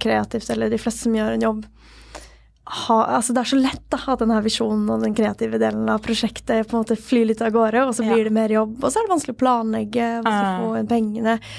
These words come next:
Speaker 1: Så det er veldig sånn, mm, forståelig grunnen til at det ikke alltid blir som
Speaker 2: Mm.
Speaker 1: det burde bli.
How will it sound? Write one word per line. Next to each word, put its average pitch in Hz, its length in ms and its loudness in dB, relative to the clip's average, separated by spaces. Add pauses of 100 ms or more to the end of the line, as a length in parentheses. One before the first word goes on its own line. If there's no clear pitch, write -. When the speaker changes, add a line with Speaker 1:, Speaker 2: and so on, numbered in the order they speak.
Speaker 1:
Så - 80 -18
det 254 80 4
er 254 100 2
veldig 262 160 0
sånn, 285 200 2 (360)
mm, 285 540 -6 (680)
forståelig - 560 0
grunnen 233 320 2
til 220 80 0
at 214 80 0
det 226 100 0
ikke 226 120 -2
alltid 214 200 -4
blir 220 360 2 (340)
som 233 180 2
Speaker 2:
Mm. 233 40 2
Speaker 1:
det 233 100 -2
burde 226 280 0
bli. 302 260 2